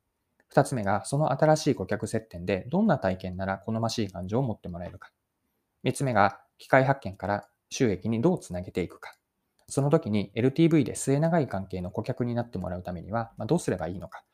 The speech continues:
こうした問いかけからビジネスを作っていく何かヒントになればと思っています。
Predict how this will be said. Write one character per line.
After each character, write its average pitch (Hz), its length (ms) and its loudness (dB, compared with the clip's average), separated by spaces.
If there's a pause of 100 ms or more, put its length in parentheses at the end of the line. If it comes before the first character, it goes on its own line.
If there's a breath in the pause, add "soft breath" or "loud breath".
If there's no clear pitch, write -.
(200)
こ 151 140 0
う - 20 4
し - 60 -4
た - 100 2
問 156 140 2
い - 20 -12
か 139 100 -4
け - 80 -14
か 117 160 0
ら 127 180 4 (220)
ビ 131 100 2
ジ 127 80 0
ネ 104 80 0
ス - 120 -10
を 85 100 -6
作 - 160 -8
っ - 20 -20
て - 120 -12
い - 60 -10
く - 180 -12 (200)
何 123 180 -2
か - 80 -2
ヒ 127 120 -6
ン 117 80 -2
ト 90 100 -6
に 82 220 -8
な 104 80 -6
れ 90 80 -6
ば 87 120 -12
と 175 100 2
思 87 120 -4
っ - 60 -16 (120)
て - 180 -18
い 95 40 -16
ま 90 100 -14
す。 - 180 -12